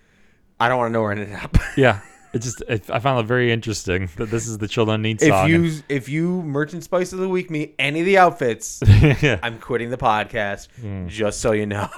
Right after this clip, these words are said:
Speaker 1: <laughs>
Speaker 2: Stay tuned, folks.
Speaker 1: No, don't do it! In the, in the line distribution
Speaker 2: Yeah.
Speaker 1: that happened, Emma's not in the first chorus.
Speaker 2: Right.
Speaker 1: Which is weird to me because it has a very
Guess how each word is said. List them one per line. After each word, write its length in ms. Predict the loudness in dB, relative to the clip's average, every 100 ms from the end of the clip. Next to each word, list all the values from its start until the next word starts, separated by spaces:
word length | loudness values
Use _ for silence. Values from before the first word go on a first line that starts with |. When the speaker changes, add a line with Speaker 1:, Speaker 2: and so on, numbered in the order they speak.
| 8 8
Speaker 1:
<laughs> 280 | 6 4 2
Speaker 2:
Stay 380 | 2 6 6 8 6
tuned, 240 | 6 6
folks. 500 | 2 -2 -2 -8 -6
Speaker 1:
No, 100 | 2 6 6 8 8 8
don't 280 | 6 0 2
do 100 | 4 8 8 8
it! 180 | 4 -8 -8
In 160 | -2
the, 120 | 0 0
in 80 | 0
the 80 |
line 320 | 2 2 2 0
distribution 720 | -6 -6 -8 -6 -8 -10 0
Speaker 2:
Yeah. 220 | 4 4 2
Speaker 1:
that 160 | -2 -2
happened, 480 | -2 -4 -10 -14 -18 _ _ _ _ _ _ -6
Emma's 380 | -2 -2 -2 -6
not 420 | -6 -4 -4 -6 -8
in 180 | -8 -8
the 60 |
first 300 | -6 -6 -6
chorus. 680 | -10 -6 -2 -2 -4 -10 -14 -20 _ _ 0
Speaker 2:
Right. 320 | 2 2 -2 -8 0
Speaker 1:
Which 260 | 0 0
is 160 | -4 -4
weird 640 | -10 -6 0 4 4 2
to 100 | 0
me 160 | 0 -2
because 320 | -4 -6 -4
it 100 | -4
has 440 | -6 -2 0 0 -4
a 40 |
very 600 | -6 -4 -4 -4 -6 -10